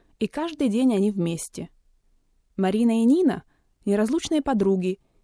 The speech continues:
и всем ясно, что такая дружба на всю жизнь. Марина вчера вечером была у подруги, и, как всегда, они пили чай с лимоном и шоколадными конфетами и долго-долго говорили. О чём же так долго беседовали эти девушки?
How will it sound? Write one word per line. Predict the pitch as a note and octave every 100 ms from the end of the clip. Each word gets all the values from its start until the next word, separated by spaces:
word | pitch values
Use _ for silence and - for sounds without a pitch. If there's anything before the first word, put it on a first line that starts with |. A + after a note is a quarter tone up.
| _ _
и | F3+
всем | - G3+ F3+
ясно, | F#3 C4 - - F3+ _ _ _ -
что | - G3
такая | F#3 D4+ D#4+
дружба | C4+ D4 B3+ G3+
на | D#3+
всю | - C4+ B3+
жизнь. | F3+ D#3+ D#3 - _ _ _ _ _ _ _ _ -
Марина | G3 D#4+ G4 F4
вчера | - C#4 D4+
вечером | G#3+ A#3+ C4 A3
была | F#3+ F#3+ E3
у |
подруги, | E3 E3 A3+ D4 C#4+ - _ _ _ _
и, | F#3
как | E3
всегда, | - - E3+ A3+ D4
они | A#3+
пили | F#3 F3 E3
чай | - E3+
с | -
лимоном | E3+ E3 A#3+ C#4 C4 _ _
и | -
шоколадными | F3 G3+ G3+ F#3+ F3
конфетами | E3+ D#3+ - C#4+ D#4 C#4+ C4+ - -
и | F3+
долго-долго | F#3 E4+ D4+ A#3 A3 A3+
говорили. | G#3+ F#3+ F3+ E3 D#3 - _ _ _ _ _ _ _ _ _ _
О | - F3
чём | B3+ C#4+
же | D#4
так | D#4+ C#4
долго | D4 C#4
беседовали | A#3+ C#4+ F#4 F#4 B3+ F#3+
эти | -
девушки? | E3+ E3+ E3 - -